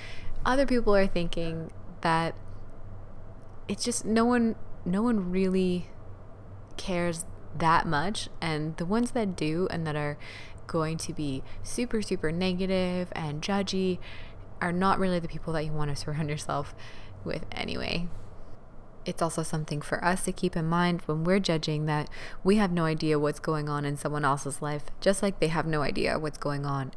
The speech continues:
in our life. The way I see it is that we're all learning, we're all good at some things,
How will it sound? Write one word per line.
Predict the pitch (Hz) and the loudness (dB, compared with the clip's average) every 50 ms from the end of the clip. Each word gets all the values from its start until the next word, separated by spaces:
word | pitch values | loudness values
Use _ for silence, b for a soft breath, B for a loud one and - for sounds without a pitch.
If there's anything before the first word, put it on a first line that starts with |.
| - - | -8 -6
in | 165 151 | -6 -4
our | 123 135 135 131 127 131 | -2 0 0 2 0 0
life. | 127 - - 147 151 - - - - - B B B B B B B B B B B B B - - - | 0 -2 -4 -4 -4 -6 -8 -12 -12 -14 B B B B B B B B B B B B B -6 -2 0
The | 208 196 | 2 4
way | 202 226 240 | 4 4 4
I | 240 240 | 4 4
see | 226 - - 196 | 4 4 4 4
it | 185 185 180 - - | 4 2 2 0 -2
is | 165 165 - | -2 -2 2
that | - 165 160 160 156 151 151 - - B B B B B B B B B B B B - - | 4 4 6 6 4 2 0 -4 -8 B B B B B B B B B B B B -2 0
we're | 170 - - | 2 2 6
all | - 185 196 214 226 | 8 8 10 8 8
learning, | 214 202 180 170 165 175 165 156 - 185 180 180 - - - - - - - | 6 4 4 4 2 0 0 0 -2 -2 -2 -4 -4 -8 -10 -12 -12 -10 -6
we're | 202 190 180 175 - | -2 0 2 2 6
all | - 196 196 196 202 208 214 214 214 214 - - - - 220 - - - | 8 8 8 8 8 6 6 6 6 4 2 -4 -8 -10 -10 -8 -8 -2
good | - - 214 208 | 0 2 6 6
at | 208 202 202 | 6 6 4
some | - 180 170 185 180 | 2 0 0 0 0
things, | - 180 165 160 160 165 165 165 175 | 0 0 0 0 0 -2 -2 -4 -6